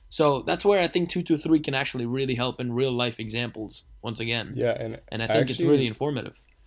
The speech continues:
Speaker 2: I really liked how they, like, structured the course too. Like,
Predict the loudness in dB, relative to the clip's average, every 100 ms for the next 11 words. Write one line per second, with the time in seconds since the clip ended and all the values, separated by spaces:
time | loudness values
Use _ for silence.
0 | _ _ _ _ -6 -2 0 0 2 0
1 | -2 -4 -8 -2 0 0 -4 -8 -4 -4
2 | -4 -6 -8 -8 -8 -8 -8 -4 -4 -4
3 | -16 -18 -6 -6